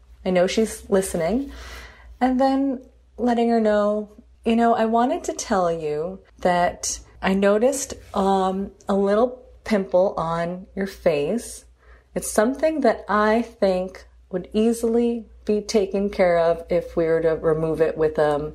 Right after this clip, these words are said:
an esthetician or a facial. And I think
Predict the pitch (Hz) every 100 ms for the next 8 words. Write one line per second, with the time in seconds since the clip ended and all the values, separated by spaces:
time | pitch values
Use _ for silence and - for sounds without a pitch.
0 | - 170 170 160 - - 165 - 151 147
1 | - - - - - - - - 156 151
2 | 156 151 - - 143 143 - 180 247 -
3 | - - - - - - - 180 - 185
4 | 247 254 - 156 170 - -